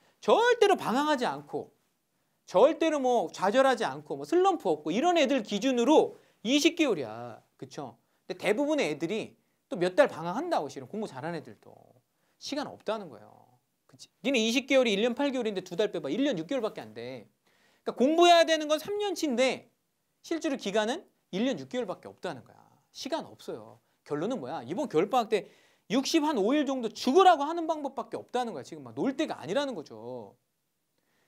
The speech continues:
그 개념이 실은 제일 중요한데, 얘들아. 그치? 이거 왜 안 넘어가니? 어? 개념은 그냥 선생님이 그냥 확실하게 얘기할게. 마하길로시 한 권만 파면 돼.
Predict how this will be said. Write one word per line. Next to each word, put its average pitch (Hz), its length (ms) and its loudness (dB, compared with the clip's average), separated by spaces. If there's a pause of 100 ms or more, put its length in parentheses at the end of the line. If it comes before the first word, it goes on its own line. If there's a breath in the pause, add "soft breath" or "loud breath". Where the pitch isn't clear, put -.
그 294 140 -2
개념이 330 400 4
실은 330 240 4
제일 240 220 4
중요한데, 226 480 2
얘들아. 151 420 -2 (560)
그치? 127 360 -10 (1000)
이거 147 100 -10
왜 123 80 -8
안 123 140 -10
넘어가니? 127 500 -10 (260)
어? 175 140 -14 (400 soft breath)
개념은 254 600 2 (460)
그냥 233 200 -2
선생님이 320 340 0
그냥 226 220 -2
확실하게 339 420 2
얘기할게. 143 480 -10 (380)
마하길로시 302 640 4
한 392 200 -4
권만 392 380 4
파면 302 260 0
돼. 131 80 -10